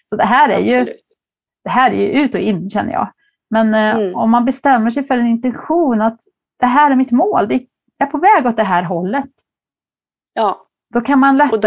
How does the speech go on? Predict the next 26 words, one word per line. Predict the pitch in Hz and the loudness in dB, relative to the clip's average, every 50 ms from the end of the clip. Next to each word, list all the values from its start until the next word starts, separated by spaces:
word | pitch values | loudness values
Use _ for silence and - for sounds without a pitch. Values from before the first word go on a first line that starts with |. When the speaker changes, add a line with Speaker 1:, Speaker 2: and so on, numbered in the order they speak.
| 202 | 2
Speaker 2:
då | 196 190 | 4 4
Speaker 1:
kanske | 196 233 233 226 - 233 220 - - - _ _ _ _ _ _ _ - - | 2 2 0 0 -2 -2 -2 -2 -6 -8 _ _ _ _ _ _ _ -14 -4
räta | 202 240 233 233 233 247 208 | 0 0 0 0 0 0 -2
upp | 196 196 _ _ | -2 -2 _ _
sig | - - 254 226 | -8 -4 -2 -2
och | 233 233 | -2 -2
komma | - 240 220 214 214 226 | -4 -4 -2 -2 -2 -4
framåt | - - - 208 208 202 202 202 220 254 277 277 - | -6 -10 -6 -4 -4 -2 -2 -2 0 -2 -2 -4 -6
igen. | 277 262 220 - - - 214 220 _ _ _ _ _ _ _ _ _ _ - | -8 -6 -6 -6 -8 -10 -12 -12 _ _ _ _ _ _ _ _ _ _ -10
Speaker 2:
Precis. | 185 190 190 - - - - - - - _ _ _ _ - _ _ _ | -10 -10 -10 -10 -16 -18 -18 -18 -20 -20 _ _ _ _ -20 _ _ _
Och | - 202 | -4 0
det | 208 | 0
är | 208 208 | 0 2
därför | 208 214 202 202 - 202 | 2 2 0 0 -2 -2
vi | 202 208 202 | 0 0 0
försöker | 202 - 202 - 208 196 - 202 | 0 -4 -8 -8 -8 -8 -6 -8
sträva | 185 - - - 196 190 185 180 190 208 | -10 -8 -6 -2 0 0 0 0 0 -2
efter | 220 214 - - 180 180 175 175 175 175 180 180 | -2 -4 -6 -6 -2 -2 0 0 -2 -2 -2 -4
att, | 175 180 175 _ _ _ _ _ - | -4 -6 -8 _ _ _ _ _ -6
att | 190 202 | -4 -4
hitta | 220 214 208 - 190 | -4 -4 -2 0 0
gäster | 226 262 262 - - - - 175 175 | 2 2 0 -2 -10 -10 -6 -6 -6
som, | 170 - 185 185 180 - - - - | -6 -6 -8 -6 -6 -8 -10 -14 -18
som | - - 196 180 | -12 -10 -8 -4
har | 190 185 | -4 -2
liknande | 190 208 202 202 - - 180 190 208 240 240 | -2 -2 -4 -4 -6 -6 -4 -4 -2 -2 -4